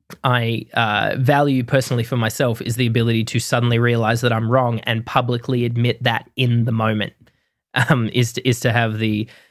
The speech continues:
you know, like, I w-, I, I like having, uh, spicy conversations about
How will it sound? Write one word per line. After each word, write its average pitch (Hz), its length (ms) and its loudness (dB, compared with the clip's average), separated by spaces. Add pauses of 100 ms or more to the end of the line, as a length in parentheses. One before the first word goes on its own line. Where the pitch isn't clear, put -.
you 127 100 0
know, 113 220 2
like, 113 240 0
I 127 60 2
w-, 135 240 0
I, 131 280 0
I 135 120 2
like 143 240 0
having, 120 480 -2
uh, 113 160 -2
spicy 123 360 -4
conversations 117 600 -2
about 107 340 -2